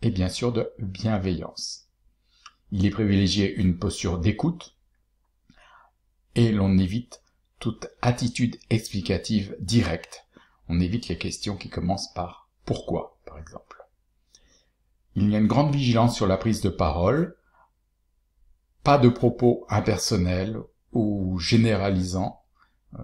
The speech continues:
ne sont encouragés. Euh, de même, l'interprétation, la surinterprétation ou l'explication, euh, absolue, euh, de tout acte, euh, n'est pas souhaitée. Nous sommes dans une logique de compréhension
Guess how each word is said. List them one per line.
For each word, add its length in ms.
ne 120
sont 240
encouragés. 800
Euh, 100
de 380
même, 320
l'interprétation, 1080
la 160
surinterprétation 1400
ou 120
l'explication, 1300
euh, 60
absolue, 640
euh, 240
de 100
tout 280
acte, 380
euh, 280
n'est 240
pas 640
souhaitée. 680
Nous 60
sommes 140
dans 80
une 180
logique 380
de 60
compréhension 1080